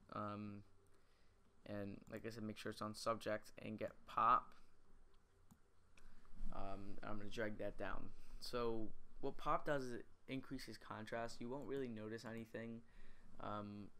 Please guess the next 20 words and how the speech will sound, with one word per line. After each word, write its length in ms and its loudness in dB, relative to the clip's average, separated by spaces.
when 120 -4
you 80 -4
first 240 -2
bring 140 4
it 60 4
in. 260 4
That's 200 2
why 80 4
you 80 0
have 120 -2
to 80 -2
come 160 -4
up 100 -8
to 80 -10
here 260 -2
to 60 -4
the 80 -4
controls, 640 -4
bring 180 -2
pop 380 2